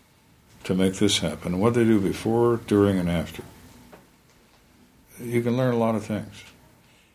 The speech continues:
Something was not seen or thought about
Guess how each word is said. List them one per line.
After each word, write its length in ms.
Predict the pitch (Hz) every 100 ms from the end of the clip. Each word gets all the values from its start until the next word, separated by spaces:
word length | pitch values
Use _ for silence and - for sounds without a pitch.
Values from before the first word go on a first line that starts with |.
| _ _ _ _ _ -
Something 760 | - 147 156 160 151 151 127
was 200 | 110 101
not 440 | 101 110 107 - -
seen 560 | - 160 117 76 - - -
or 160 | 101
thought 340 | 92 - 139 139
about 440 | 98 69 64 64